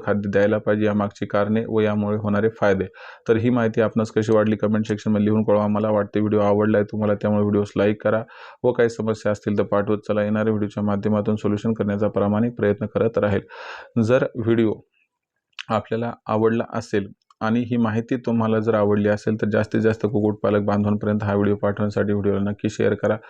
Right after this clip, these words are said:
चॅनलला एकदा सबस्क्राईब करून जरूर नोटिफिकेशन बेलला या ठिकाणी all करा. याच्या येणार प्रत्येक व्हिडिओ आपणास मिळत राहतो या ठिकाणी सतत. तर मित्रांनो, अशाच एका नवीन व्हिडिओसह आपला मित्र उद्या आपल्या सर्वांना आवडत्या YouTube चॅनल रायझिंग स्टार परभणीवर सातत्यानं मिळत राहील. तोपर्यंत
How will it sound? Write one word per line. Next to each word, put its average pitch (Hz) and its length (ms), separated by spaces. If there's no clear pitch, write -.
चॅनलला 113 300
एकदा 110 160
सबस्क्राईब 110 420
करून 107 220
जरूर 107 180
नोटिफिकेशन 104 720
बेलला 101 220
या 101 80
ठिकाणी 101 320
all 101 180
करा. 104 200
याच्या 101 260
येणार 107 180
प्रत्येक 104 320
व्हिडिओ 101 180
आपणास 110 280
मिळत 101 160
राहतो 101 240
या 101 100
ठिकाणी 101 380
सतत. - 240
तर 113 100
मित्रांनो, 110 420
अशाच 110 380
एका 107 220
नवीन 104 220
व्हिडिओसह 107 380
आपला 104 300
मित्र 107 280
उद्या 101 400
आपल्या 104 220
सर्वांना 104 380
आवडत्या 104 360
YouTube 104 260
चॅनल 104 300
रायझिंग 104 240
स्टार 107 240
परभणीवर 107 500
सातत्यानं 104 540
मिळत 101 240
राहील. 104 220
तोपर्यंत 107 480